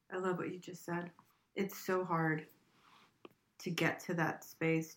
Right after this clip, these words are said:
to be able to see who you were in a relationship, accept that part of yourself,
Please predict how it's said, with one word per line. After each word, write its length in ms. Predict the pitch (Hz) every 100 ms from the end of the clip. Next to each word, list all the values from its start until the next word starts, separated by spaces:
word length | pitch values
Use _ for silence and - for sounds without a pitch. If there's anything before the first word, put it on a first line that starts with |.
| -
to 60 |
be 240 | 165 160 -
able 340 | 156 151 160 156 -
to 380 | 151 151 135 - - _ _ _
see 280 | - - 214
who 220 | 190 214
you 180 | 196 175
were 480 | 156 160 147 - - _ _ _ _ _ _
in 140 | 170 170
a 60 |
relationship, 880 | 160 156 151 151 - 156 156 - - - _ _
accept 460 | 151 147 - 180 175
that 220 | 175 -
part 220 | - 165
of 120 | 160 165
yourself, 500 | 160 - 156 147